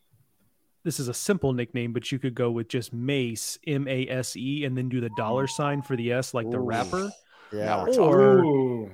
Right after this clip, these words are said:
Speaker 3: Hey,
Speaker 1: like, my
Speaker 3: yo.
Speaker 1: favorite, my favorite nineteen nineties New York Knick, Anthony Mason.
Speaker 2: Yeah.
Speaker 1: He was, he was just Mace.
Speaker 3: Oh my
Speaker 4: That's
Speaker 3: gosh.
Speaker 4: awesome.
Speaker 2: Oh.
Speaker 4: Hey, by, by the way, Runes.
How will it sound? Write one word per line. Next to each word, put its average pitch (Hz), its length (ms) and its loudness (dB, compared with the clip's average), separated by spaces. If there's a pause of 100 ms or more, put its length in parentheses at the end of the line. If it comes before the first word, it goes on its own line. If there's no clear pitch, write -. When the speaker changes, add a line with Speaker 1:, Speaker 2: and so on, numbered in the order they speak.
(160)
Speaker 3:
Hey, 165 160 6
Speaker 1:
like, 135 180 8
my 127 80 10
Speaker 3:
yo. 127 100 4
Speaker 1:
favorite, 151 400 2
my 143 200 0
favorite 151 380 0
nineteen 139 440 -2
nineties 131 400 0
New 135 100 -2
York 135 280 -2
Knick, 127 260 -4
Anthony 120 340 -6
Mason. 110 400 -8 (440)
Speaker 2:
Yeah. 104 300 -6 (600)
Speaker 1:
He 123 100 -8
was, 110 180 -8
he 131 140 -6
was 117 140 -6
just - 220 -10
Mace. 107 500 -12 (840)
Speaker 3:
Oh 117 180 -4
my 87 240 -4
Speaker 4:
That's - 220 -4
Speaker 3:
gosh. 120 160 -2
Speaker 4:
awesome. 120 400 -8
Speaker 2:
Oh. 104 100 -6
Speaker 4:
Hey, 170 160 6
by, 156 320 4
by 180 240 4
the 196 120 2
way, 165 200 4
Runes. 123 640 -4